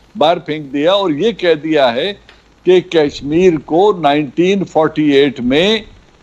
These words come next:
यूएन में ले जाना ही नेहरू की गलती थी और हमने उस गलती को दुरुस्त कर दिया है। ये जिस इंतहा पसंद हुकूमत का स्टैंड ही ये है,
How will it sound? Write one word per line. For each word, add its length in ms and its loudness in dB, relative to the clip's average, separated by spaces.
यूएन 680 2
में 160 2
ले 240 4
जाना 380 0
ही 240 0
नेहरू 480 0
की 220 -8
गलती 400 -2
थी 240 -6
और 180 0
हमने 360 -6
उस 220 -10
गलती 300 -6
को 160 -4
दुरुस्त 260 -6
कर 140 2
दिया 240 -12
है। 200 -20
ये 320 4
जिस 380 -2
इंतहा 580 -2
पसंद 480 -6
हुकूमत 500 -4
का 260 0
स्टैंड 580 -2
ही 200 -2
ये 180 2
है, 160 -4